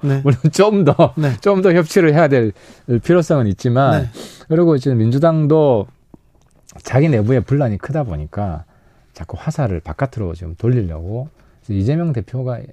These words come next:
Speaker 2: 있으면 내부 분란이 사라지겠습니까? 그래서 아무튼 외부의 공격을 많이 하는 것 같고,
Speaker 1: 어, 거기서
Speaker 2: 또
Speaker 1: 또
Speaker 2: 우리
Speaker 1: 이재명
Speaker 2: 당도 그
Speaker 1: 네.
Speaker 2: 상황에 좀 안주하는 것 같고,
Speaker 1: 예.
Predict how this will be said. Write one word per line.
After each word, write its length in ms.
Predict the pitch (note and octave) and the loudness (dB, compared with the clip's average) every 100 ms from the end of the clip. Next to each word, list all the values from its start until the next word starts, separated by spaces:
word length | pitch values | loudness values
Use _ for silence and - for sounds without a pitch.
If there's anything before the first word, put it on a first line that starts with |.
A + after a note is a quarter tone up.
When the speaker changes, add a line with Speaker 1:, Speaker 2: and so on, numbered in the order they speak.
| C2+ D#2 - | -20 -20 -20
Speaker 2:
있으면 800 | - G#2 - D3 F2+ D#2+ F2 D#2 | -14 -12 -6 -6 -4 -6 -6 -8
내부 260 | E2 F2+ G#2 | -8 -6 -4
분란이 380 | C3 D3 B2+ F#2+ | -4 -4 -6 -10
사라지겠습니까? 840 | - E3+ B2+ F2+ G2+ D3+ D3+ E2 G2 - _ _ _ _ _ _ _ _ _ | -10 -10 -8 -10 -10 -12 -12 -16 -18 -20 _ _ _ _ _ _ _ _ _
그래서 260 | A#2+ A#2+ A#2 | -8 -6 -6
아무튼 260 | G#2 G#2+ | -6 -6
외부의 300 | F#2 G2+ C3+ | -4 0 0
공격을 360 | B2+ B2+ C3+ B2 | 0 0 0 -2
많이 220 | F2+ G2+ | -4 -6
하는 240 | G#2+ C3+ C3 | -4 -4 -6
것 100 | F#2+ | -6
같고, 560 | D2+ - A#2 G2+ D#2+ D3+ B2+ _ _ _ - | -10 -8 -8 -8 -10 -16 -18 _ _ _ -12
Speaker 1:
어, 80 | |
거기서 320 | D3 D3+ D3 C3+ | -8 -6 -4 -2
Speaker 2:
또 60 | |
Speaker 1:
또 60 | A#2+ | 2
Speaker 2:
우리 160 | A2 C3 | 4 4
Speaker 1:
이재명 160 | D#3+ | 4
Speaker 2:
당도 420 | E3 D3+ C3 A2 F#2 | 4 2 2 0 0
그 80 | D3+ | 2
Speaker 1:
네. 220 | B2 A#2+ | 2 0
Speaker 2:
상황에 400 | - C3+ C3+ A#2+ | -4 -4 -4 -4
좀 160 | G#2 | -6
안주하는 400 | F#2+ G2 A#2 B2 | -4 -2 -2 -2
것 80 | B2 | -2
같고, 560 | D#2 D2 - D2 E2+ E3+ | -6 -10 -10 -8 -8 -6
Speaker 1:
예. 180 | C3+ C3 | -6 -6